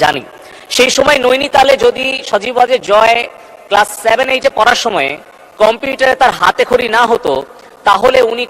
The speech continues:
কম্পিউটার ইঞ্জিনিয়ার হতেন না, আর হয়তো আজকে আমরা ডিজিটাল বাংলাদেশ রূপকল্প পেতাম না। সেই কারণেই মাননীয় আইসিটি উপদেষ্টা আমাদেরকে এই উদ্যোগটি নেওয়ার জন্য পরামর্শ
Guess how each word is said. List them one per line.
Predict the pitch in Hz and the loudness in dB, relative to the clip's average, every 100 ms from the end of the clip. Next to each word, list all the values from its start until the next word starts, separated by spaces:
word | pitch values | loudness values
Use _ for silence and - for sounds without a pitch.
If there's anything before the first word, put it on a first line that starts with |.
| - | -2
কম্পিউটার | 220 - 233 233 214 | -2 -4 -4 -4 -4
ইঞ্জিনিয়ার | 208 220 233 | -6 -2 -2
হতেন | 220 262 262 | 0 -2 0
না, | 262 277 - - - - | 0 -2 -4 -20 -8 -2
আর | 185 | 0
হয়তো | 220 233 233 | 0 2 2
আজকে | - 240 | 2 0
আমরা | 226 220 | 0 -2
ডিজিটাল | 190 233 226 - | -4 -2 0 0
বাংলাদেশ | 202 214 214 185 | -2 -2 -4 -4
রূপকল্প | 190 202 202 202 - | -4 -2 0 0 -2
পেতাম | 160 165 135 - | -2 -2 -4 -8
না। | - - - - | -18 -20 -20 -8
সেই | - 247 | -2 0
কারণেই | 269 269 302 311 262 | 2 2 0 -2 -2
মাননীয় | 226 226 226 214 190 | -2 -2 0 0 0
আইসিটি | 196 208 196 | -2 -6 -6
উপদেষ্টা | 202 190 - 196 | -4 -6 -2 0
আমাদেরকে | 185 190 190 190 165 143 - - - - - - | 0 -2 -2 0 0 0 -10 -20 -20 -20 -12 -2
এই | 214 247 | 0 0
উদ্যোগটি | 214 247 - 254 | -2 -4 -4 -2
নেওয়ার | 214 214 226 220 | 0 0 0 -2
জন্য | 202 156 - - - - - | -4 -4 -8 -14 -20 -20 -4
পরামর্শ | 185 196 208 | 0 2 0